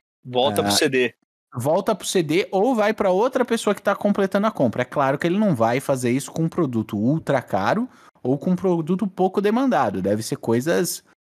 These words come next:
Speaker 2: de alta vendagem. Mas eu achei muito louco isso, né, cara? Antes de você clicar em comprar, ele já mandou pra você, brother.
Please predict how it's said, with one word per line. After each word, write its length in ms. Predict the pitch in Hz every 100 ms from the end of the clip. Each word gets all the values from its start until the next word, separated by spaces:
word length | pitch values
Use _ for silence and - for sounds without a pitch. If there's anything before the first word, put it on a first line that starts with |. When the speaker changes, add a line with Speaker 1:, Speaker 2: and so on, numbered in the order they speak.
| _
Speaker 2:
de 160 | 131 127
alta 280 | 131 160 196
vendagem. 540 | 208 208 135 107 107
Mas 180 | 113 147
eu 60 | 190
achei 180 | 190
muito 320 | 190 185 208 339
louco 440 | 202 240 - 165
isso, 320 | 120 - -
né, 120 | 107 90
cara? 360 | - 87 - -
Antes 360 | 156 285 311
de 60 | 226
você 360 | 196 175 - 170
clicar 360 | 180 175 196
em 80 | 269
comprar, 440 | 277 202 170 175 233
ele 160 | 240
já 160 | 208 214
mandou 240 | 311 320
pra 160 | 320 392
você, 340 | 392 - 151
brother. 400 | 165 92 65 -